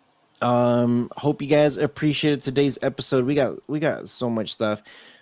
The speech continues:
Um, there's a lot of stuff happening here. And as you guys know, we are crypto enthusiasts. We like, we like the cryptos. We think this is here for the long haul. And, um,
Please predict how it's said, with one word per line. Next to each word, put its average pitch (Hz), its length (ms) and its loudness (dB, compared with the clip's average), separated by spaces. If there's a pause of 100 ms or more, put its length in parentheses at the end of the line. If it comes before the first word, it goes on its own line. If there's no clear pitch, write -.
(120)
Um, 101 340 -2
there's 127 180 2
a 110 60 -2
lot 113 300 0
of 113 60 -4
stuff 107 180 -2
happening 110 440 -2
here. 107 380 0
And 107 320 0
as 110 120 2
you 110 80 0
guys 117 220 4
know, 117 160 4
we 113 300 0
are 107 640 2 (180)
crypto 127 680 0
enthusiasts. 127 920 -4
We 113 140 -4
like, 117 400 -2 (100)
we 117 140 -14
like 113 300 -4
the - 60 -6
cryptos. 143 640 2 (460)
We 110 80 -2
think 110 220 0
this 110 140 2
is 110 120 -4
here 117 160 4
for 113 120 2
the 101 100 2
long 117 280 4
haul. 120 360 2 (500)
And, 107 560 0
um, 107 640 0